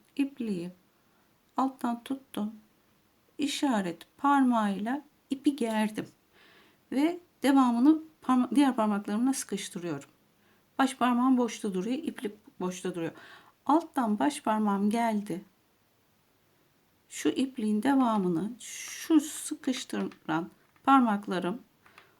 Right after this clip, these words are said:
o kalan ipi de sıkıştırır hale geldi. Kurulum bu. Bunu yaptıktan sonra her şey çok kolay.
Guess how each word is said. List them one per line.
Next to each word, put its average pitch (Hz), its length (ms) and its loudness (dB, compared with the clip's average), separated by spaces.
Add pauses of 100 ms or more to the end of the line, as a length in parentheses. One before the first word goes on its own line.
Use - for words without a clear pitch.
(120)
o 302 40 -6
kalan 262 320 4
ipi 254 200 0
de 220 80 -2
sıkıştırır 202 520 -6
hale 170 300 -6
geldi. 160 360 -10 (1000)
Kurulum 311 540 8
bu. 226 180 2 (260)
Bunu 285 160 8
yaptıktan 262 520 0
sonra 208 240 -4
her 220 180 -4
şey 202 180 -6
çok 185 260 -12
kolay. - 200 -12